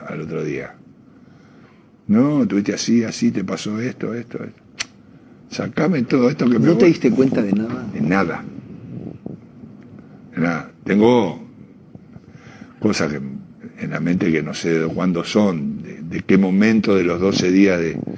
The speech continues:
Speaker 1: de que estuve en coma, pero, pero bueno, está.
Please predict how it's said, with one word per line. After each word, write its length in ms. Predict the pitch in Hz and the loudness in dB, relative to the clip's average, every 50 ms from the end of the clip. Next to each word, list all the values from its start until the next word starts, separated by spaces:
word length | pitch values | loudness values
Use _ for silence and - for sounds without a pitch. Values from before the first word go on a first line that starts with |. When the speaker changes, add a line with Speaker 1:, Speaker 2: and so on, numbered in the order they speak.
| - - - - - - - - - - - - - - - | -12 -16 -16 -18 -18 -16 -18 -18 -20 -20 -20 -20 -20 -14 -10
Speaker 1:
de 300 | - 82 78 76 80 82 | -8 -6 -6 -6 -6 -6
que 80 | 101 82 | -6 -8
estuve 340 | - - - 87 87 87 82 | -6 -2 2 2 2 2 2
en 100 | 82 82 | 0 0
coma, 680 | - 101 98 104 113 120 110 85 76 - - - - - | 0 2 2 2 2 0 0 -2 -4 -6 -10 -12 -18 -12
pero, 240 | - 90 78 78 80 85 | -8 -6 -4 -4 -4 -6
pero 200 | 82 78 82 90 | -6 -4 -4 -2
bueno, 240 | 98 90 82 76 - - - - - - - - - - _ - - - - - - - | -2 -4 -4 -8 -10 -16 -20 -20 -20 -20 -20 -20 -20 -20 _ -20 -20 -20 -20 -20 -20 -20
está. 320 | - - - 78 - - | -8 -6 -6 -6 -6 -10